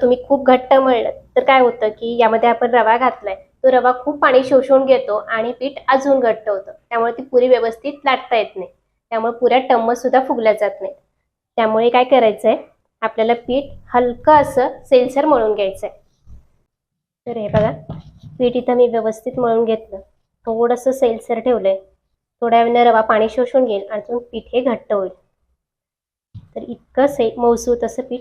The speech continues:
मळलेलं आहे. आपण दोन वाटी गव्हाचं पीठ घेतलं होतं, मी एक वाटी पाणी घेतलं होतं, त्यातलं सुद्धा एक चमचाभर पाणी शिल्लक राहिले.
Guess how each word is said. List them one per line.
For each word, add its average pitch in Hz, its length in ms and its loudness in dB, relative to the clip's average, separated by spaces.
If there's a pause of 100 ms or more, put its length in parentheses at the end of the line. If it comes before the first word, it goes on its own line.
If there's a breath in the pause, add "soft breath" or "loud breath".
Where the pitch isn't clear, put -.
मळलेलं 208 360 0
आहे. - 220 -12 (1080)
आपण 254 200 -2
दोन 240 200 4
वाटी 254 220 2
गव्हाचं 240 380 0
पीठ 262 160 0
घेतलं 240 340 -2
होतं, 214 300 -4 (280)
मी 240 280 -4
एक 240 240 4
वाटी 240 180 4
पाणी 233 260 0
घेतलं 233 320 -4
होतं, 208 220 -4
त्यातलं 214 380 -6
सुद्धा 226 340 -6 (120)
एक 233 180 -6
चमचाभर 226 380 -2
पाणी 233 240 0
शिल्लक 208 340 -2
राहिले. 196 260 -4